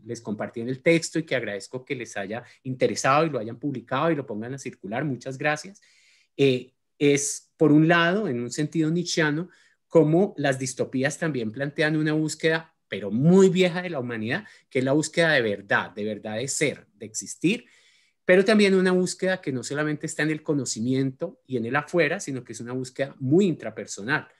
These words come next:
y que se ubica muy contemporáneamente en el trabajo sobre el cuerpo. La corporalidad se ha convertido en el proyecto más importante, para bien y para mal, de la sociedad.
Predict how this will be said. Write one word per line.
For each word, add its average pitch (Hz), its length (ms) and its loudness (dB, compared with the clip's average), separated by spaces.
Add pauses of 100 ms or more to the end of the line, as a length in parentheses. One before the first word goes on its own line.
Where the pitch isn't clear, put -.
(360)
y 175 100 -6
que 196 140 0
se 208 160 2
ubica 196 440 0
muy 156 340 4
contemporáneamente 160 1080 -2 (240)
en 156 120 6
el 131 120 0
trabajo 113 340 -2
sobre 143 260 0
el 95 120 -8
cuerpo. 120 420 2
La 104 100 -14
corporalidad 117 640 -4
se - 120 -6
ha 143 80 -8
convertido 147 500 -4
en 135 60 -6
el 139 80 -8
proyecto 117 420 -10
más 151 300 -2
importante, 160 760 -4 (100)
para 110 220 -2
bien 151 380 2
y 95 100 -14
para 90 300 -10
mal, 147 320 -2 (400)
de 113 80 0
la 104 120 -4
sociedad. - 580 -2